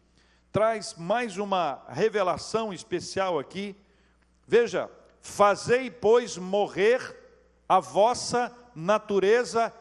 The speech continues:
terrena." E vai aqui uma lista de coisas como prostituição, impureza, paixão lasciva, desejo maligno e avareza, que é idolatria. Contra essas coi-, por estas coisas é que vem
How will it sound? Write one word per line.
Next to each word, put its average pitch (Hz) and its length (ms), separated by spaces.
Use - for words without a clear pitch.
terrena." 214 760
E 180 100
vai 247 240
aqui 233 220
uma 240 240
lista 208 680
de 170 120
coisas 190 640
como 208 260
prostituição, 202 840
impureza, 180 680
paixão 185 600
lasciva, 185 720
desejo 180 540
maligno 180 560
e 170 100
avareza, 180 800
que 185 160
é 226 160
idolatria. 196 800
Contra 208 360
essas 202 420
coi-, 202 180
por 202 220
estas 214 420
coisas 196 340
é 190 40
que 175 160
vem 185 300